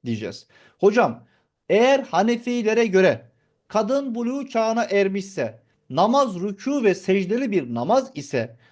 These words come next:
aynı zamanda aynı imama uymuşlarsa burada erkeğin namazı bozulmaktadır. Bakın tekrar ediyorum. Hanefi mezhebine göre kadın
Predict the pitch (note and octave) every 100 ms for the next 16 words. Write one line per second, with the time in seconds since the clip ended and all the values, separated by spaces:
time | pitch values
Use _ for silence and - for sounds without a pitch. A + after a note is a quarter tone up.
0 | _ - G3+ C#4+ C#4 A3 G#3 F3+ D3 B2+
1 | A#2+ - A#3+ C#4+ B3+ A3 F#3+ D3 C#3+ F3
2 | B3 C#4+ A#3 F3+ E3 D3 D3+ _ _ -
3 | C4 B3 D#3+ C#3+ - C4 C#4 - B3+ D4+
4 | C4 A#3 A3+ A#3 G3+ F3+ F3 C#3+ B2 A#2+
5 | A2+ A2+ G#3+ A3+ F3 A3+ A3+ F#3+ C#3+ A#2
6 | G#2+ - _ _ _ - A#3+ C#4 C#4+ C#4
7 | B3+ A#3+ G#3+ G#3 F3 C3 G#2+ - _ _
8 | _ - G3+ C4 C4